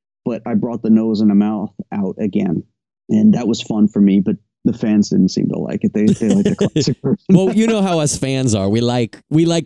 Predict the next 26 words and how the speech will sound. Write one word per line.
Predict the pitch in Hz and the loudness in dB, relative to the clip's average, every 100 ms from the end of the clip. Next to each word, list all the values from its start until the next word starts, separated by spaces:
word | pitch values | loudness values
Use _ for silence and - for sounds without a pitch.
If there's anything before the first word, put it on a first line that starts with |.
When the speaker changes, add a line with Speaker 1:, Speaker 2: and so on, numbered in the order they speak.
| - | -4
Speaker 2:
the | 147 | -2
way | 135 131 | 0 2
you | 127 117 | 2 2
tell | - 120 | 0 0
us | 110 | -2
the | - | -2
first | - 110 113 | -2 -2 -2
time | - 87 82 | -2 -2 -2
for | 98 | -2
the | 95 | -2
most | 98 92 - | -2 -2 -2
part. | 82 | 0
Speaker 1:
Yeah, | - - | 0 0
Speaker 2:
We | 107 | 0
Speaker 1:
they | |
Speaker 2:
don't | 127 | 2
Speaker 1:
don't | 127 | 2
Speaker 2:
really | 120 110 | 0 0
like | 107 98 | -2 -4
change. | - 101 90 82 80 - _ - | -4 -2 0 -2 -6 -10 _ -12
Speaker 1:
I | 160 | -8
know. | 165 143 120 | -6 -6 -10
I | 123 | -10
found | 151 143 | -10 -6
that | 139 135 | -6 -6
out. | 135 117 - | -8 -10 -14